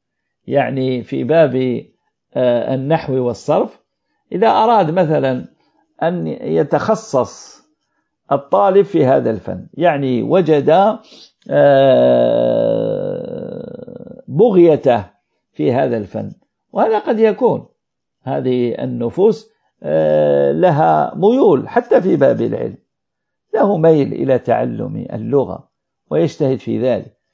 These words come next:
هذا يقال له هذه البداية،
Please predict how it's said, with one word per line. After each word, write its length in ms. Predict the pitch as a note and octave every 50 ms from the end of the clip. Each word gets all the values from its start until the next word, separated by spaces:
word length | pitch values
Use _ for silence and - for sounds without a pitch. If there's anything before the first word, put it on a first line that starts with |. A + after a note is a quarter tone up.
| _ _ _ _ _ _
هذا 640 | - A#3+ G#3+ E3 D3+ F#3+ G#3 A3 A3 - - - _ _ _ _ _ _ _ -
يقال 800 | - D#3 E3 E3 - F#3+ F#3+ F3+ D3+ C#3 C3 B2+ B2+ B2 A2+ - -
له 580 | - D3 D#3 C3+ A#2+ C#3 E3+ G3 G#3+ A3+ - - _ _ _ _ _ _
هذه 760 | - D3+ F3 F3+ C#3+ D3+ D3 A#2+ C3 D#3+ F#3 F#3+ - - F3
البداية، 880 | E3 D#3 C#3+ D#3 D#3 D3+ F3 G3 G3+ F3+ D#3 C3 A#2+ A2+ A2+ - -